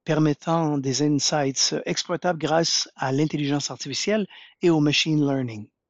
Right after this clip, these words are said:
L'accord s'appuie sur leur collaboration antérieure pour la solution de Private five G de Cisco, offrant I O T en tant que service et comprenant des services intégrés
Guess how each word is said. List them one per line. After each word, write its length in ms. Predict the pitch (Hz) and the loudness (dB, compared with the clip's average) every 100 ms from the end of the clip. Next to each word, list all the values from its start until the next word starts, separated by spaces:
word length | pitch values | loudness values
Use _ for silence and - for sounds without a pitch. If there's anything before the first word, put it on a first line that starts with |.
| _ - | _ -6
L'accord 320 | 135 175 151 | -2 0 2
s'appuie 400 | - 147 165 156 | 0 -2 -4 -4
sur 160 | 151 | -2
leur 240 | 139 127 - | -4 -6 -6
collaboration 1040 | 147 143 135 135 135 - 143 139 135 131 - | -4 -2 -2 -2 -2 -2 0 0 0 -4 -6
antérieure 640 | 135 147 139 147 202 202 170 - - - | -8 -6 -4 -2 0 -2 -4 -16 -20 -14
pour 100 | - | -2
la 120 | 156 139 | 0 0
solution 500 | 160 147 - 175 170 | 0 -2 -2 -2 -4
de 100 | 147 | -4
Private 500 | - 160 156 165 - _ | -4 -4 -4 -6 -10 _
five 760 | - - - - 160 160 151 202 _ | -8 -4 -6 -6 -2 0 -2 -8 _
G 420 | 196 123 165 190 - _ | -10 -6 -6 -8 -12 _
de 140 | 160 | -4
Cisco, 500 | - 165 - 139 - _ _ | -2 0 -2 -6 -18 _ _
offrant 560 | - - 147 135 135 - | -8 -2 0 0 -2 -2
I 200 | 143 143 | -2 -2
O 60 | |
T 180 | 135 156 | -2 -2
en 80 | 139 | 0
tant 140 | 139 | -2
que 60 | 127 | 0
service 460 | 180 156 185 196 160 | 0 0 0 -2 -4
et 60 | |
comprenant 420 | - 151 165 170 | -6 -6 -2 0
des 100 | 160 | 2
services 400 | 139 156 151 151 - | 2 0 0 0 0
intégrés 640 | 196 - 185 165 160 202 | -2 0 -2 -2 -2 -4